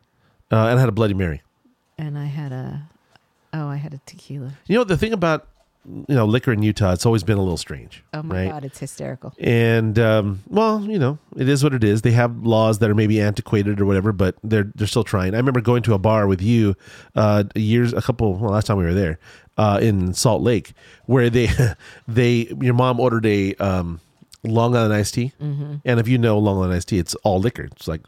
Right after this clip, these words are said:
Speaker 1: you know, one ounce of liquor for every, you know,
Speaker 2: Mm-hmm.
Speaker 1: tequila and
Speaker 2: Mm-hmm.
Speaker 1: whatever.
Speaker 2: Yeah, yeah.
Speaker 1: And, um, if you d-, if done correctly, it does taste a little bit like iced tea,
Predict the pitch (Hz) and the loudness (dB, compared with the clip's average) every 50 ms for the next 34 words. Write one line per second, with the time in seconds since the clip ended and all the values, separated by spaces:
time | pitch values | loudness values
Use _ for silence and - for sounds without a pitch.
0 | _ - 98 85 80 80 87 95 95 95 95 92 92 95 - - 80 78 92 92 | _ -8 -6 -4 -4 -2 -2 -2 0 0 -2 -2 -2 -4 -4 -6 -6 -6 -6 -6
1 | - 95 92 87 - 92 90 90 82 87 85 85 90 82 76 82 143 135 135 151 | -4 -6 -6 -6 -4 -4 -2 -2 -2 -4 -4 -4 -6 -6 -6 -6 -8 -6 -4 -2
2 | 147 139 131 120 113 107 92 73 73 78 90 92 76 67 - _ - - 123 113 | 0 2 2 2 2 0 0 -2 -4 -6 -6 -6 -6 -8 -12 _ -20 -18 -16 -16
3 | 101 82 - - - _ _ _ _ _ _ - 120 127 127 127 127 123 120 120 | -16 -18 -18 -20 -20 _ _ _ _ _ _ -2 0 2 4 4 2 2 2 2
4 | 131 123 120 117 107 104 107 - - - 139 143 151 160 151 123 117 165 160 147 | 4 4 4 2 0 -2 -6 -6 -4 -2 0 2 2 2 2 2 2 2 0 0
5 | 135 - - 165 202 - 147 120 110 113 135 143 - - 147 123 - 131 131 135 | 0 0 0 0 0 2 0 2 2 4 2 2 2 2 0 0 2 2 2 2
6 | 131 123 131 120 120 110 117 110 101 - - 160 101 67 | 2 2 2 2 2 2 2 0 0 0 -2 -4 -4 -4